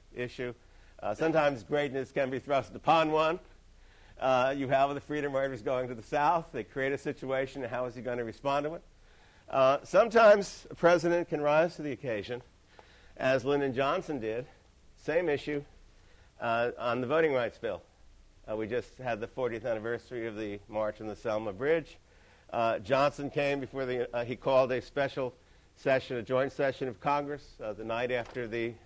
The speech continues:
violence. He related, uh, a story when he taught, um, school. I guess the one job he had was not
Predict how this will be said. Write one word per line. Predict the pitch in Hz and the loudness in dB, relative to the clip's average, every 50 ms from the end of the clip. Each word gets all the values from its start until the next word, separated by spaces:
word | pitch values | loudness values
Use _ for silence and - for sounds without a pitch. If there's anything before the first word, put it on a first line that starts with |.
| 120 113 107 | -18 -12 -6
violence. | 120 123 131 143 143 143 147 - - - - - - - - - - - - - - - - - - | -4 -2 -2 -2 -2 -4 -4 -8 -14 -20 -20 -20 -20 -20 -20 -20 -20 -20 -20 -20 -20 -20 -20 -10 -4
He | 143 131 127 127 | -2 0 0 0
related, | 123 131 131 127 139 151 156 147 147 139 131 | 0 0 2 4 4 4 4 4 2 2 2
uh, | 139 135 131 127 117 - - - - - - | 4 4 4 4 2 0 -8 -20 -18 -10 -6
a | 127 127 123 | -4 -4 -4
story | - - - 147 139 139 143 139 143 135 - - _ _ _ _ _ _ _ _ _ - - _ - | -4 -6 -4 -2 0 2 2 2 0 -2 -4 -10 _ _ _ _ _ _ _ _ _ -20 -20 _ -4
when | - 123 120 | -2 0 0
he | 131 123 120 | 0 -2 -4
taught, | - 156 147 143 147 - - - - - | 2 4 6 6 6 4 0 -10 -6 -2
um, | 123 117 113 110 107 - - - - _ _ _ _ - - | 0 0 0 0 -2 -6 -18 -20 -20 _ _ _ _ -20 -20
school. | - - - 208 220 185 117 98 92 92 - - - - - - - | -16 -6 0 2 4 4 2 0 -2 -8 -16 -20 -20 -20 -18 -12 -10
I | 113 107 | -8 -6
guess | 135 123 - - | -6 -8 -8 -8
the | 127 | -6
one | 127 135 143 147 131 | -2 -2 0 0 0
job | 135 139 139 135 120 | 2 2 2 2 0
he | 123 | -2
had | 104 120 139 139 135 131 120 123 | -4 -2 0 0 0 0 -2 -4
was | 117 104 110 98 | -8 -10 -8 -4
not | 113 117 120 123 - | -4 -4 -4 -4 -6